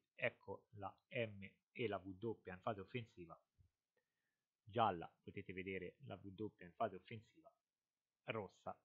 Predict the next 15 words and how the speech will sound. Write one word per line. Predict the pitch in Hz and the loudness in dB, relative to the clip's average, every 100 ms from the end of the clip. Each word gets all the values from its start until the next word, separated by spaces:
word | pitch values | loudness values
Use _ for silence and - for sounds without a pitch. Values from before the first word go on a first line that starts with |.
| _ | _
potete | 98 92 95 | -12 -8 -6
vedere | 92 90 | -4 -2
la | 104 98 | 2 2
M | 82 87 | 0 -10
in | - _ - | -16 _ -18
fase | - 95 87 | -4 -4 -4
difensiva. | 90 87 - _ - _ _ | -12 -14 -20 _ -20 _ _
Ecco | - - - | -6 -4 -4
spiegato, | - 90 85 85 - _ _ | -6 -6 -6 -8 -12 _ _
cioè | - 113 87 _ _ _ _ - | -4 -2 -2 _ _ _ _ -6
i | |
due | 104 131 113 - _ _ _ | 0 4 4 2 _ _ _
esterni | - - 123 107 90 - _ _ - - _ _ _ | -20 2 4 4 2 -12 _ _ -20 -20 _ _ _
di | - 113 98 | -18 -8 -6
difesa | 92 - 123 90 | -6 0 0 0